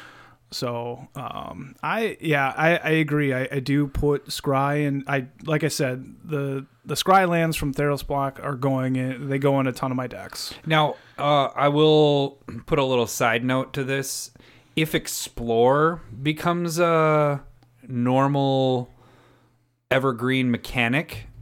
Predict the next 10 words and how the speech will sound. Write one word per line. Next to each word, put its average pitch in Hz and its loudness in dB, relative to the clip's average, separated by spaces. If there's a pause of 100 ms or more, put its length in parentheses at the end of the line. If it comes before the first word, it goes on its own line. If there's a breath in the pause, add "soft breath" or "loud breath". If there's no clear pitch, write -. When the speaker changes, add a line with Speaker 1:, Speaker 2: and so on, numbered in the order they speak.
(140)
Speaker 2:
that 120 -4
could 131 -2
overtake 113 -4
scry 104 -2
for 92 -8
Speaker 1:
From 143 2
Speaker 2:
me. - -4
Speaker 1:
Ixalan 139 -4
block? 160 -2 (200)
Speaker 2:
Yeah. 101 -6